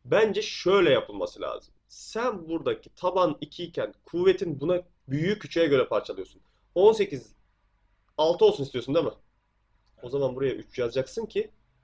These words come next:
üç kere altıdan on sekiz yine tutturmuş olalım. Burada da ne var yine aynı şekilde hiç bozulmadığımız üç üzeri altı var.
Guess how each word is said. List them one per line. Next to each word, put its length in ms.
üç 180
kere 200
altıdan 540
on 160
sekiz 320
yine 200
tutturmuş 440
olalım. 300
Burada 220
da 80
ne 140
var 160
yine 180
aynı 260
şekilde 340
hiç 160
bozulmadığımız 720
üç 180
üzeri 280
altı 280
var. 260